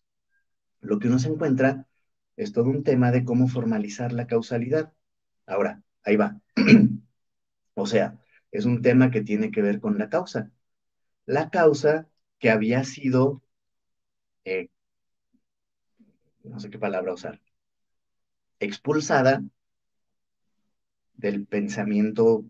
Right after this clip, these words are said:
matemático, al menos el estadístico, ¿sabes? Porque era lo primero que nos enseñaban en la clase de estadística, ¿no? Ay, creo que fue lo único que le puse atención. No, no es cierto, sí me sé la H cuadrada y todo eso. Pero así, ¿no? Este, lo primero que nos decían era que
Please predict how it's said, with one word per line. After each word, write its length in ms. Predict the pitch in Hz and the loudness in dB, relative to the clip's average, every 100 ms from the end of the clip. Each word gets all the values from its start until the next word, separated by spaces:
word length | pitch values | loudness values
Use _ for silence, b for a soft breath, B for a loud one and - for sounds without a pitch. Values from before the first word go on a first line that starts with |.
| - | -12
matemático, 680 | 104 98 101 98 98 104 110 | -8 -6 -8 -10 -10 -4 -4
al 80 | 101 | -2
menos 240 | 101 104 | -2 -2
el 120 | 110 | -4
estadístico, 680 | - - 101 104 - - - _ _ | -6 -10 -10 -10 -14 -20 -20 _ _
¿sabes? 300 | - 85 - _ _ _ _ _ _ _ _ _ _ _ _ | -16 -16 -16 _ _ _ _ _ _ _ _ _ _ _ _
Porque 340 | 160 156 202 202 | 0 4 6 6
era 160 | 143 156 | 4 6
lo 140 | 151 | 4
primero 400 | 127 127 190 - | 4 2 2 0
que 100 | 127 | 0
nos 180 | 117 120 | -2 -2
enseñaban 500 | 113 117 120 131 127 | -4 -2 0 2 2
en 120 | 113 | 0
la 140 | 104 | -4
clase 280 | 104 107 113 | -4 -6 -4
de 240 | 110 104 - _ - | -2 -4 -6 _ -12
estadística, 760 | 101 101 98 104 101 90 - - | -10 -6 -6 -6 -10 -12 -18 -12
¿no? 240 | 98 123 120 _ _ _ _ | -8 -8 -10 _ _ _ _
Ay, 160 | - - | -20 -16
creo 140 | 82 | -16
que 60 | - | -10
fue 120 | 95 | -8
lo 100 | 90 92 | -4 -6
único 280 | 95 101 | -6 -10
que 120 | 92 82 | -8 -8
le 140 | 80 | -10
puse 180 | 98 104 | -6 -4
atención. 440 | - - - - - _ _ _ - | -4 -8 -12 -14 -16 _ _ _ -10
No, 120 | 87 | -8
no 60 | |
es 60 | 87 | -6
cierto, 260 | - - - - | -8 -8 -16 -20
sí 160 | _ 90 | _ -14
me 100 | 92 | -10
sé 120 | 95 | -8
la 120 | 87 | -6
H 200 | 90 87 85 | -8 -10 -10
cuadrada 380 | 85 82 80 | -10 -8 -10
y 60 | 82 | -12
todo 140 | - | -12
eso. 120 | - _ _ _ _ _ _ - | -14 _ _ _ _ _ _ 2
Pero 260 | 135 127 127 | 6 8 6
así, 300 | 123 131 131 | 0 0 2
¿no? 200 | 127 123 | 2 0
Este, 680 | - 120 120 - - 120 120 - | 0 -2 -2 -8 0 2 2 2
lo 140 | 131 | 2
primero 320 | 139 160 190 | 2 0 0
que 80 | 185 | 0
nos 120 | 143 | 0
decían 360 | 113 117 135 131 | 0 2 4 4
era 220 | 123 123 | 4 0
que 220 | 117 107 | 0 -2